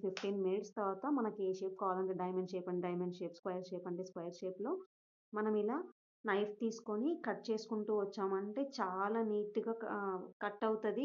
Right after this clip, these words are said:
And ఈజీగా తీసుకోవడానికి కూడా ఈజీగా ప్రాసెస్ ఉంటదండి. చూడండి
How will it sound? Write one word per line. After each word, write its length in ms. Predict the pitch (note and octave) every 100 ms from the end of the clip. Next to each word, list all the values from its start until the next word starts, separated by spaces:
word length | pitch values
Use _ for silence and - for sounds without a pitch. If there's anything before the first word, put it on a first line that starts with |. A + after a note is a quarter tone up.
| D#4+
And 200 | B3 A3
ఈజీగా 440 | A3 A#3 A#3 A#3+ B3+
తీసుకోవడానికి 580 | B3+ A#3+ - A#3 A3+ A#3
కూడా 140 | B3 G#3
ఈజీగా 400 | G#3+ A#3 A#3 A#3
ప్రాసెస్ 420 | G#3 F#3 F#3+ F#3+
ఉంటదండి. 500 | F3+ F3 E3+ D#3+ A#3+ - - - _
చూడండి 400 | - A3+ A3+ B3